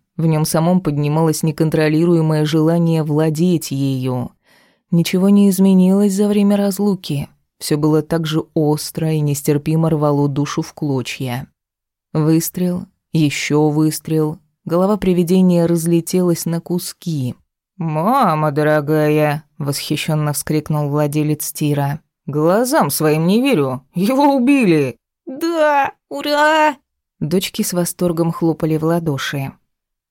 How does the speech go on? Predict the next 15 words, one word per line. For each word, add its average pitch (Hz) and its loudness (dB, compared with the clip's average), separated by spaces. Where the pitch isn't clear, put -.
Суперприз 220 -2
огромного 151 0
плюшевого 147 -2
медведя 143 0
ростом 143 -2
с 131 -4
девчонок 190 -2
пришлось 220 0
нести 240 0
Метелину. 170 2
«Я 156 2
забронировал 147 0
столик 160 -2
в 139 -2
Азалии. 131 -2